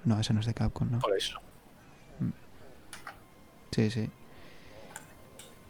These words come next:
Speaker 1: Y pues no sé, no sé qué, qué más comentar. La verdad es que, eh, yo ya digo que a mí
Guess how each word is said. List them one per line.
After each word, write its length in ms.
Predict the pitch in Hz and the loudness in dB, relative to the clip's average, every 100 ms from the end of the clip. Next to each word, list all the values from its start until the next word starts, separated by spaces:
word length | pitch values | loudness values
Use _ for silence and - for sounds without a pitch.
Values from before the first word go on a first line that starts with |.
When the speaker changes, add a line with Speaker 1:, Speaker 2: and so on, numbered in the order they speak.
| - - - | -20 -10 10
Speaker 1:
Y 580 | 175 147 135 135 131 | 12 12 12 12 12
pues 180 | 123 120 | 12 12
no 100 | 143 | 12
sé, 320 | 165 139 165 - | 12 12 10 8
no 140 | - 135 | 6 8
sé 220 | - 135 | 10 8
qué, 720 | 135 131 127 123 120 120 104 - - - - - - | 10 12 12 12 12 10 8 0 -14 -18 -20 -14 10
qué 140 | 131 | 12
más 180 | 123 123 | 12 12
comentar. 540 | 127 117 117 156 151 | 12 12 12 12 12
La 160 | 113 113 | 10 10
verdad 240 | 117 131 147 | 12 12 12
es 120 | - | 12
que, 680 | 160 156 156 156 156 156 - | 12 12 12 12 12 12 8
eh, 580 | - 123 120 117 113 107 131 | 10 12 12 12 10 8 12
yo 100 | 127 | 12
ya 100 | 131 | 12
digo 180 | 143 135 | 12 12
que 100 | 117 | 12
a 40 | |
mí 340 | 131 135 - | 12 12 10